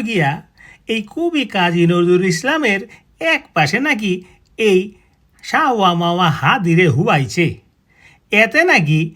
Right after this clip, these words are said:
নজরুল ইসলাম একটা প্রতিবেশী পাইছে।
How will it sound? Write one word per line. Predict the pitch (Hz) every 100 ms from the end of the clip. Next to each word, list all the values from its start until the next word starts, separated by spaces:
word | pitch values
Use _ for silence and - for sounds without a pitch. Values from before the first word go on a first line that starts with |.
| - _ 196
নজরুল | 269 269 196 180
ইসলাম | 196 180 277 240 165 208 - _
একটা | 180 170
প্রতিবেশী | 196 302 339 254 165 143 175
পাইছে। | 320 285 151 131